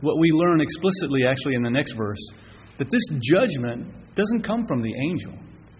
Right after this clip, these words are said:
It doesn't come from the sun. It comes from God himself. That God is the one who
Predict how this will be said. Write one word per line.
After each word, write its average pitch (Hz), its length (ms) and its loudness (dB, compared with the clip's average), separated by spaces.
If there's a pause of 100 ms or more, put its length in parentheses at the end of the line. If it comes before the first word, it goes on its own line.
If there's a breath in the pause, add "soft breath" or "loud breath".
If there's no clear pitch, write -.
(560)
It 123 60 -6
doesn't 233 260 6
come 220 260 -2
from 113 360 -4
the 117 100 -6 (160)
sun. - 320 -14 (960)
It 180 100 -4
comes 226 240 2
from 139 140 2
God 147 260 0
himself. 135 560 -6 (960)
That 156 140 0
God 208 260 4
is 233 160 6
the 147 160 6
one 117 640 0
who 143 80 0